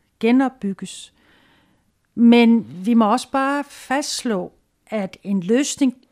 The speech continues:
på konflikten kun kan findes, hvis der er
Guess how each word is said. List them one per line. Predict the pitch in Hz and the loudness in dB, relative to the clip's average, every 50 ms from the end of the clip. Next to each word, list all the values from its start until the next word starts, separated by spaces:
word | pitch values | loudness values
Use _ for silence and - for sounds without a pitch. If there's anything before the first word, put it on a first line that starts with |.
| _ _ _ _ | _ _ _ _
på | - 202 | -16 -14
konflikten | - - 175 151 - - 254 311 311 _ _ - 233 214 - _ _ _ _ _ _ _ _ | -8 -8 -8 -8 -6 -4 -4 -4 -4 _ _ -4 -4 -4 -6 _ _ _ _ _ _ _ _
kun | - 294 311 330 320 - _ | -2 0 0 0 0 -2 _
kan | - 269 254 240 - | -4 -2 -2 -2 -4
findes, | - - 214 185 190 208 208 - - - - - _ _ _ _ _ _ _ _ _ _ _ _ _ _ _ _ | -4 -2 -2 0 0 -2 -4 -6 -10 -12 -14 -18 _ _ _ _ _ _ _ _ _ _ _ _ _ _ _ _
hvis | 208 220 - - | -4 -4 -2 -2
der | - 202 170 - | -4 -6 -6 -6
er | 185 185 185 185 185 | -6 -4 -4 -4 -6